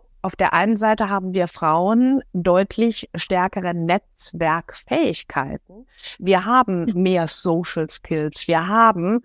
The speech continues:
Speaker 1: äh, in der Regel eine bessere Kommunikationsfähigkeit. Nur, äh, wir nutzen sie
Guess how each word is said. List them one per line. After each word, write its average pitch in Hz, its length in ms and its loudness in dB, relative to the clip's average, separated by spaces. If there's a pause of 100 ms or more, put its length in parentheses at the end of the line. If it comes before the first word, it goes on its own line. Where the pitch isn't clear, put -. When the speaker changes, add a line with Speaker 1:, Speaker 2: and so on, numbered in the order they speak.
(320)
Speaker 1:
äh, 180 260 0
in 196 160 2
der 170 180 2
Regel 196 220 2
eine 165 220 -2
bessere 185 400 0
Kommunikationsfähigkeit. 151 2000 -4 (280)
Nur, 190 480 2 (300)
äh, 202 240 2
wir 185 240 2
nutzen 175 800 0
sie 160 480 0